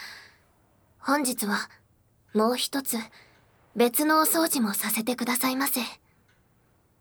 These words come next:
え、先ほどご主人様を起こす際、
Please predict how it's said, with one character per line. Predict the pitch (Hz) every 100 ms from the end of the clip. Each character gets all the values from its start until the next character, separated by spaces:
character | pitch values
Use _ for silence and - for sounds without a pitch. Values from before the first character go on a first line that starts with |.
| _ _ _ _ _ _ _ _ _ _ _ _ -
え、 | 226 262 - - - - - _ _ _ _ -
先 | - 262 311
ほ | 311
ど | 320 320 - - - _ _ _
ご | 240
主 | 226 285
人 | 269 262
様 | 233 214 208 190
を | 196
起 |
こ | - 262
す | 233
際、 | 220 226 220